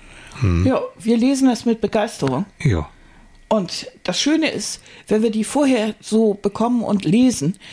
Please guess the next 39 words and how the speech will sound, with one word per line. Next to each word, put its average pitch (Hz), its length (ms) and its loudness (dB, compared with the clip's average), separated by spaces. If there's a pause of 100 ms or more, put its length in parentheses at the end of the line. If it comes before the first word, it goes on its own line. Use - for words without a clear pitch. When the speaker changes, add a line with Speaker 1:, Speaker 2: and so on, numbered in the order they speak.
(180)
Speaker 2:
dass 190 180 0
wir 220 160 0
uns 220 220 -2
dann 214 220 0
immer 220 240 0
schon 220 160 2
ein - 20 6
bisschen 214 320 2
so 202 140 2
unterhalten 202 600 0 (200)
Speaker 1:
Hm. 87 220 2
Speaker 2:
und 202 120 2
dann 196 160 0
schon 220 180 0
so 202 120 0
eine 208 220 2
Richtung 233 320 0
kriegen, 202 480 2
worüber 196 480 0
wir 190 120 -2
uns - 120 -6
hier 233 180 2
noch 151 160 -4
so 143 140 -2
unterhalten 143 480 -2
Speaker 1:
Genau, 139 140 0
Speaker 2:
können. 143 140 -2
Speaker 1:
das 127 220 -2
heißt, 117 240 -2
also 117 220 0
ihr 107 160 2
helft 185 280 0
uns 104 280 -2
bei - 160 0
der 101 80 2
Speaker 2:
Hm. 165 80 0
Speaker 1:
Vorbereitung 90 760 -4
unserer 110 240 2
Speaker 2:
Nicht, 123 80 -4